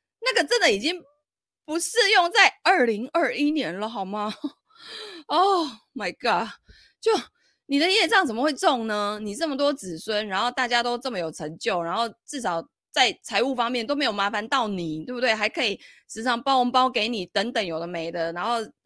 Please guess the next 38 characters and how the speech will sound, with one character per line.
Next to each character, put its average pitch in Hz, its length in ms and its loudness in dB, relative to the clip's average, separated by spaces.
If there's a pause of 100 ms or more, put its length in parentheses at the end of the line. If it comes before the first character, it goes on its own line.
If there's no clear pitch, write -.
(240)
四 359 300 0
个 226 100 4
小 196 260 2
孩， 185 220 4
然 196 140 4
后 277 180 2
轮 240 320 4
流 185 400 2 (280)
回 247 120 0
来 240 140 6
看 262 280 2
你， 175 120 -2
然 202 120 4
后 311 220 4
那 269 160 -2
个 202 80 -6
儿 233 160 4
子 240 160 -4
还 226 140 0
买 208 300 2
大 208 280 4
楼 170 300 2
有 180 160 0
电 233 240 2
梯 240 120 -4
的 214 80 0
给 220 160 -2
你 175 120 -4
住 175 320 -8
欸， - 200 -10 (540)
啊， 277 80 0
这 294 100 0
样 240 120 -2
叫 254 100 -2
做 233 140 0
业 208 180 0
障 156 280 -6
重。 - 340 -10